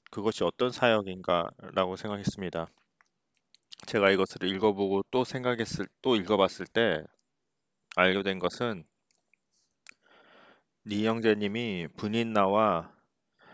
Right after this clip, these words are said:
한나를, 어, 비교하였습니다. 분인나는 어떤 종류의 사역을 대표하였습니다. 한나의 반대자, 경쟁자입니다.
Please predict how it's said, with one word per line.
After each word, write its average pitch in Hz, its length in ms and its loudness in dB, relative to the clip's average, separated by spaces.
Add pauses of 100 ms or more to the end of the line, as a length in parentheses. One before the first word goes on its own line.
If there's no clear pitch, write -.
(100)
한나를, 120 1040 2
어, 87 240 0
비교하였습니다. 98 1040 4 (260)
분인나는 107 840 -4 (1300)
어떤 110 500 0
종류의 104 680 0 (140)
사역을 110 540 4
대표하였습니다. 87 1040 -6 (100)
한나의 120 640 0
반대자, 90 1160 2
경쟁자입니다. 95 1700 -2